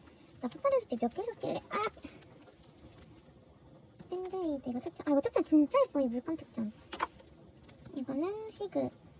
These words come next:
이것도 시그. 이거 앨범이었던 것 같은데. 이거 팝업. 아, 진짜 팝업 전생 같다. 아, 이거 너무 예쁘지 않아? 이거 진짜 강경이니? 진짜 이-,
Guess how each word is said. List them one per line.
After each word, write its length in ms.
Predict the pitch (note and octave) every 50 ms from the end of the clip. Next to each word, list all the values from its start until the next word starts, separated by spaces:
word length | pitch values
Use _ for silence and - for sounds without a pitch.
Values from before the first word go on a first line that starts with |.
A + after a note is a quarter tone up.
| - - - - - - - - - - -
이것도 360 | D4 - - - - - -
시그. 460 | A#3+ - - E4 - G4 G#4+ A4+ A#4+ B4 - - - - - - - - - - - - - - - - - - - - - - -
이거 120 | F#4 F#4 D#4+
앨범이었던 500 | C#4 C#4 D#4 F#4+ G4 E4 - - C4 B3
것 200 | A#3 A#3+ A#3+ -
같은데. 240 | - - C#4+ D4+ - - - - - _ _ _ _ _ _ - - - - - - - -
이거 120 | - C4+ C#4
팝업. 380 | - - G#4+ G#4+ - - - - _ _ _ _ -
아, 60 | - D#4+
진짜 100 | D#4 - C#4
팝업 260 | - - F#4+ G4+ F#4
전생 320 | - D4 C4+ C#4 F#4+ G4+
같다. 240 | F4+ C#4+ - - -
아, 1300 | A3 A3 - _ _ _ _ - - - - _ _ _ _ _ _ - _ _ _ _ _ - - B4 A#4 G#4
이거 100 | E4+ F4+
너무 200 | C#4+ D4 C#4 C4+ B3+ C4+
예쁘지 380 | D4+ A4 D5 D5+ - D#5+ - F4
않아? 100 | C4 B3+
이거 80 | B3
진짜 260 | - - - - - D4+ - -
강경이니? 580 | D4 C4+ D4+ G4 A#4 G#4+ E4 C4 C#4+ D#4 C#4+ - - - - - -
진짜 200 | - - - D#4
이-, 100 | C#4 -